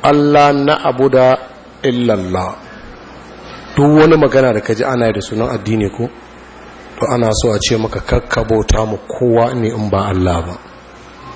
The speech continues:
"Wala na'buduhu illa bima shara'a."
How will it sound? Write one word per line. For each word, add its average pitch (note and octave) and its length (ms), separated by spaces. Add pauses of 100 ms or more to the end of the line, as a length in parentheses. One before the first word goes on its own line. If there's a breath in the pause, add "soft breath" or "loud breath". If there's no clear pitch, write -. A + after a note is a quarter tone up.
(640)
"Wala A2+ 340
na'buduhu B2+ 1300
illa A#2+ 500
bima G#2+ 440
shara'a." G2 640